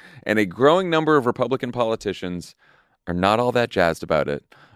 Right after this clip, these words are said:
Uh, now that the twice impeached, two-time popular vote loser is responsible for the party's poor performance in the last three elections in a row. Uh, a new YouGov poll also shows that more Republicans now want Ron DeSantis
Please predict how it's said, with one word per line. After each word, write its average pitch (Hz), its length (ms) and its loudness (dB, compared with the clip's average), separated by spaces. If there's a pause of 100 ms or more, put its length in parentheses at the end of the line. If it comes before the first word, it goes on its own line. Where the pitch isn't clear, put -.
(140)
Uh, 90 220 4
now 98 200 2
that 95 180 -2
the 87 140 -6
twice 190 460 2
impeached, 170 580 -6
two-time 190 540 -2
popular 156 480 2
vote 139 260 4
loser 107 440 2 (300)
is 98 160 -2
responsible 113 480 0
for 110 140 -6
the 92 80 -4
party's 104 360 0
poor 110 220 0
performance 113 500 -6
in 113 140 -6
the 117 100 0
last 131 540 0 (140)
three 160 320 2
elections 127 640 0 (100)
in 135 380 0
a 101 120 4
row. 117 500 4 (420)
Uh, 117 320 6
a 107 80 -2
new 110 180 0
YouGov 135 420 2
poll 131 300 2
also 135 300 2
shows 120 260 0
that 98 100 -4
more 98 160 -2
Republicans 110 640 -4 (120)
now 113 340 0
want 123 400 0 (380)
Ron 120 280 2
DeSantis 113 720 -2